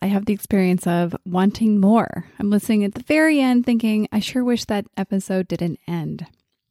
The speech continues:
I invite you, if you feel in any way the same way, I invite you to the Special Needs Mom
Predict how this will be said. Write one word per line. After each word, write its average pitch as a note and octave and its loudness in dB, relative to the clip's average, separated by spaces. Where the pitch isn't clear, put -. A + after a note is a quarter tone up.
I A3+ 0
invite C4+ 4
you, - -6
if G3+ -8
you A#3+ 2
feel A#3 0
in G3+ 0
any A#3 2
way F3+ 0
the F#3 -2
same F3 0
way, G#3 4
I G#3 0
invite A#3+ 2
you C4+ 0
to - 0
the G#3+ 2
Special G#3 -2
Needs G#3+ 0
Mom F3+ 0